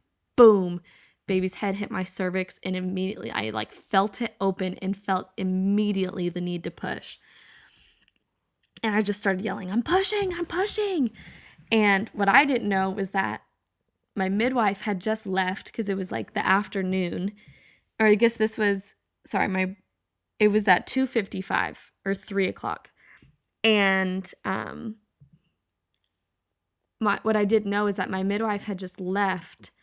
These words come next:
to go get food for her and my doulas, and she had another client that she needed to check in on. And since I wasn't really progressing, I had stalled,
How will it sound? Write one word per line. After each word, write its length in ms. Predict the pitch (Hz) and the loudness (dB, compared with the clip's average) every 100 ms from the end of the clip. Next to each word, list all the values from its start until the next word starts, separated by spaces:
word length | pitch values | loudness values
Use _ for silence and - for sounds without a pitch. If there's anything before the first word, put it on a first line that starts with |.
| _ _ _ | _ _ _
to 160 | - 220 | -6 -2
go 240 | 190 202 | 2 2
get 240 | 208 196 - | 4 0 -2
food 640 | - - 220 180 175 190 - _ | -4 2 4 4 0 -6 -12 _
for 220 | - 202 | -4 -4
her 560 | - 190 185 185 190 _ 196 | 0 0 2 -2 -6 _ -4
and 460 | 196 185 180 - - _ _ _ _ _ - | -2 -2 -6 -10 -16 _ _ _ _ _ -6
my 180 | 190 180 | -2 -2
doulas, 520 | 208 233 196 185 - | 0 0 0 -2 -4
and 160 | 190 190 | -4 -2
she 160 | - 214 | -2 -2
had 160 | 208 | -2
another 600 | 196 190 190 190 185 190 - _ _ _ - | -2 -2 -2 -2 -2 -6 -12 _ _ _ -16
client 560 | 135 - 226 202 - - | -6 0 0 0 -4 -4
that 120 | 196 | -4
she 180 | - 196 | -2 -2
needed 300 | 190 185 190 | -2 -4 -6
to 100 | 196 | -8
check 340 | - 180 - | -8 -8 -4
in 160 | 208 208 | -2 0
on. 300 | 190 185 - | -2 -4 -4
And 120 | 190 | -4
since 260 | - 196 196 | -4 -4 0
I 120 | 196 | 2
wasn't 320 | 196 208 214 | 2 0 -2
really 220 | 202 190 | -2 -4
progressing, 640 | 180 175 175 196 202 202 196 | -4 -8 -4 -4 -2 -6 -6
I 100 | 190 | -6
had 240 | 185 175 | -6 -8
stalled, 560 | - - 196 185 185 | -12 -2 0 0 -2